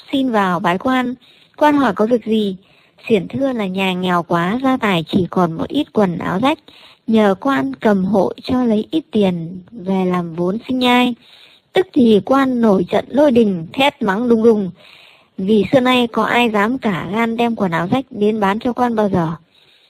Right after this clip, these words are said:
Đợi quan nguôi giận, Xiển mới nói: "Dạ thưa ngài, xin ngài thương kẻ học trò nghèo túng này, không gì cũng, cũng mang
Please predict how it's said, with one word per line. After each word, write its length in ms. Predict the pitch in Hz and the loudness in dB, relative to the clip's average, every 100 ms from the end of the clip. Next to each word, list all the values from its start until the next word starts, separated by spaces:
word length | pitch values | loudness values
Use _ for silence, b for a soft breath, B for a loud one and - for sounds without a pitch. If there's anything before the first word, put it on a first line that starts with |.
| b | b
Đợi 240 | - 196 - | -2 -2 -2
quan 280 | 226 226 220 | -2 -2 -4
nguôi 200 | 220 220 | -6 -4
giận, 120 | 202 - _ - - | -6 -10 _ -10 -6
Xiển 200 | 185 170 | -6 -4
mới 120 | 190 | -6
nói: 300 | 170 165 226 - _ _ _ _ _ - | -4 -6 -8 -12 _ _ _ _ _ -8
"Dạ 120 | - | -4
thưa 140 | 262 269 | 0 0
ngài, 440 | 214 190 170 156 - _ _ _ _ - | 2 -2 -2 -8 -14 _ _ _ _ -4
xin 180 | 285 262 | 0 0
ngài 280 | 214 185 156 | 0 -2 -4
thương 200 | - 262 | -2 -2
kẻ 220 | 240 190 | 0 -4
học 240 | 175 190 170 | -4 -6 -8
trò 320 | - 214 185 | -6 -6 -4
nghèo 240 | 170 175 170 | -6 -6 -4
túng 220 | 175 196 | -4 -2
này, 320 | 220 180 160 b b b b | -2 -2 -4 b b b b
không 240 | - 269 | 2 2
gì 260 | 226 214 175 | 4 4 2
cũng, 240 | - 185 - _ _ - | -2 -8 -8 _ _ -2
cũng 260 | 220 254 | -2 0
mang 260 | 262 247 | -2 -2